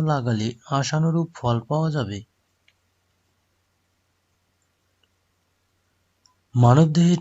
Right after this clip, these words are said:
টিস্যু নিষ্প্রাণ হয়ে গেলে, ত্বকে ফুসকুড়ি উঠলে অ্যালোভেরার জেল খুবই উপকারী।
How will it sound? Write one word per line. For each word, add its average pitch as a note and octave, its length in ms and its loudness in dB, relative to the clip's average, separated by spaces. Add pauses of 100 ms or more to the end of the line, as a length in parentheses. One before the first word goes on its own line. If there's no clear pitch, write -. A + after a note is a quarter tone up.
টিস্যু A#2+ 420 -2
নিষ্প্রাণ D#3+ 500 0
হয়ে D#3+ 240 2
গেলে, A#2+ 280 -2 (280)
ত্বকে D#3+ 300 0 (120)
ফুসকুড়ি D#3+ 520 -4
উঠলে D#3+ 380 -2 (120)
অ্যালোভেরার C3 600 0
জেল E3+ 220 -2
খুবই C3+ 420 -4 (120)
উপকারী। A#2 500 -6